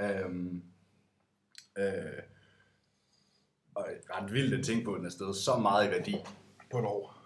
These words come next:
Speaker 1: Ja, på seksten måneder. Det er helt vildt.
Speaker 2: Det er nok
Speaker 1: Øhm,
Speaker 2: sejt. I fik den sgu da marts måned.
Speaker 1: Vi fik den, vi købte den i april, i juni.
Speaker 2: Nå. Okay.
Speaker 1: Øh, nej, vi, vi købte den i, øh, februar.
Speaker 2: Okay.
Speaker 1: Ja.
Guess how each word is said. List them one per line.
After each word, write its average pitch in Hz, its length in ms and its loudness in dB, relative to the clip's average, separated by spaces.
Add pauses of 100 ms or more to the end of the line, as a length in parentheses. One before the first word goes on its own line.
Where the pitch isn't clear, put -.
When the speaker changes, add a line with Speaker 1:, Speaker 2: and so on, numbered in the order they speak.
(260)
Speaker 1:
Ja, 104 180 8
på 110 40 2
seksten 117 440 4
måneder. 127 600 6
Det 110 100 -4
er 110 40 -2
helt 117 260 0
vildt. 110 260 0 (200)
Speaker 2:
Det 92 140 2
er 90 40 6
nok 87 100 8
Speaker 1:
Øhm, - 60 0
Speaker 2:
sejt. 87 300 -4
I - 60 -10
fik - 260 -8
den - 80 -8
sgu - 160 -4
da 90 140 -2
marts 90 420 -2
måned. 101 280 0 (640)
Speaker 1:
Vi - 140 -18
fik 123 200 4
den, 98 280 0
vi 90 140 -4
købte 127 320 -2
den 123 220 2
i - 140 -4
april, - 580 -6 (100)
i 80 360 -18 (100)
juni. 107 120 -8
Speaker 2:
Nå. 104 220 0 (880)
Okay. 78 280 -10 (380)
Speaker 1:
Øh, 95 60 2
nej, 101 200 6
vi, 98 60 -4
vi 98 120 -6
købte 127 300 0
den 117 120 0
i, 101 200 0
øh, 80 160 -4
februar. 120 420 -2 (180)
Speaker 2:
Okay. 147 220 2 (220)
Speaker 1:
Ja. 202 60 -2